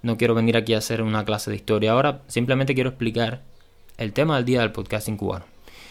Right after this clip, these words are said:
Surge el trece de marzo del dos mil diecinueve. Ernesto Acosta, mi amigo, socio y cofundador, eh, que fue de las primeras personas en apoyar,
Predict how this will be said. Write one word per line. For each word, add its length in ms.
Surge 260
el 100
trece 220
de 80
marzo 280
del 80
dos 100
mil 140
diecinueve. 560
Ernesto 360
Acosta, 420
mi 320
amigo, 380
socio 400
y 40
cofundador, 720
eh, 800
que 100
fue 360
de 100
las 120
primeras 300
personas 360
en 80
apoyar, 420